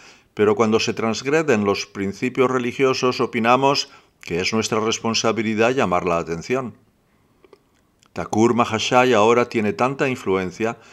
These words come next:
que ya no podemos permanecer en silencio mientras se burla de nuestras tradiciones religiosas». «Sí», gritó otro miembro del grupo.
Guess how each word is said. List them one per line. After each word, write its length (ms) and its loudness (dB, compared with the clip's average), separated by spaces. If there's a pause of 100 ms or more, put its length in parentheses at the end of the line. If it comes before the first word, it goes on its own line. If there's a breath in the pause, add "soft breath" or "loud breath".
(140 loud breath)
que 140 -6
ya 100 0
no 140 0
podemos 400 2
permanecer 540 -2
en 100 -4
silencio 500 -2
mientras 460 -4
se 140 -2
burla 580 0
de 100 2
nuestras 480 -6
tradiciones 720 -4
religiosas». 880 -8 (800)
«Sí», 640 0 (460)
gritó 680 0
otro 360 0
miembro 520 -6
del 160 -10
grupo. 400 -12